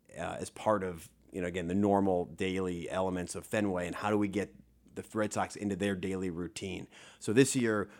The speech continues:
we set aside twenty-five thousand tickets and had a free kids club,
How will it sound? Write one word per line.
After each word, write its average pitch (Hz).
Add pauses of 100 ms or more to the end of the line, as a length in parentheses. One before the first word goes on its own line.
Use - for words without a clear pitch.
(140)
we 107
set 107
aside 101
twenty-five 113
thousand 98
tickets 95
and 90
had 92
a 85
free 101
kids 110
club, 92